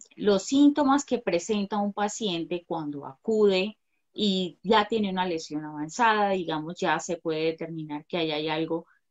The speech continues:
que hay que determinar a través de, de una endoscopia.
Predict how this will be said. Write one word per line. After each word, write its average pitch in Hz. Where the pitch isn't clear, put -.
que 190
hay 165
que 175
determinar 170
a -
través 143
de, 135
de 139
una 139
endoscopia. 202